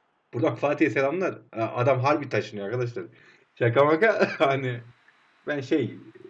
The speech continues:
e, Fatih'le samimiyetimden bu yüzden böyle konuşuyorum.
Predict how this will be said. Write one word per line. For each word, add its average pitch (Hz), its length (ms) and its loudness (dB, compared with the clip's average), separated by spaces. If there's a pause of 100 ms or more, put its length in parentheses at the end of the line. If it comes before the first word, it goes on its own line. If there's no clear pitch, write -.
e, 95 280 -2 (600)
Fatih'le 139 400 2
samimiyetimden 135 760 -2 (280)
bu 87 40 -14
yüzden 85 260 -14 (140)
böyle 90 160 -8
konuşuyorum. - 520 -18